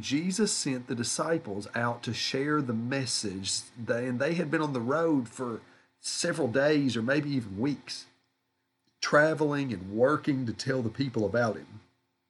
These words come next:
They returned tired and worn out. So let's read it, starting in Luke chapter nine, verse ten. On their return, the disciples told Jesus all they had done. Then, taking them along, he slipped quietly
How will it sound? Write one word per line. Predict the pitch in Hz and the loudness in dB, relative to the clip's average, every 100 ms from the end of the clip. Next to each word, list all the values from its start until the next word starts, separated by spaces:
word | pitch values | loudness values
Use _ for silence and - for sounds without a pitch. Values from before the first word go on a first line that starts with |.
| _ _ _ _ _ _ _ | _ _ _ _ _ _ _
They | 139 | 4
returned | 202 208 180 170 | 4 0 -2 -2
tired | 131 143 151 139 104 | -4 -6 -2 0 0
and | 104 104 | -4 -4
worn | 127 123 | -2 0
out. | 127 120 - _ _ _ _ _ _ _ _ _ _ | -2 -8 -16 _ _ _ _ _ _ _ _ _ _
So | - | -4
let's | 170 240 247 | 4 4 4
read | 165 | -4
it, | - - _ _ _ _ | -6 -16 _ _ _ _
starting | - - 123 151 165 | -10 0 2 4 2
in | 120 101 | -2 -2
Luke | 113 147 180 107 - | 0 0 -2 -14 -16
chapter | - 123 - | -4 -2 -2
nine, | 170 143 80 78 87 _ _ | -4 -4 -10 -16 -20 _ _
verse | 87 80 - | -16 -12 -6
ten. | 120 82 - _ _ _ _ _ _ _ _ _ _ _ _ - | -6 -6 -14 _ _ _ _ _ _ _ _ _ _ _ _ -8
On | 147 | -4
their | 208 | -2
return, | 269 226 - 123 117 110 | 0 0 -2 -2 -2 -2
the | 123 | -2
disciples | 123 - 139 196 180 180 | -2 0 0 0 -2 -6
told | - 135 135 | -4 -4 -4
Jesus | 117 117 101 95 101 - | -2 -2 -2 -4 -4 -4
all | 107 107 | -2 -2
they | 107 104 | 0 -2
had | 101 | -4
done. | 92 - - _ _ _ _ _ _ _ _ _ _ - | -8 -12 -18 _ _ _ _ _ _ _ _ _ _ -2
Then, | 165 240 180 | 2 2 2
taking | - 160 180 170 | -2 -2 -2 -4
them | 151 | 0
along, | 131 117 143 131 123 | 0 2 2 0 -2
he | 127 | -2
slipped | - 175 190 - | -2 -2 -6 -8
quietly | - 185 175 127 - 85 | -12 -6 -2 -2 -4 -12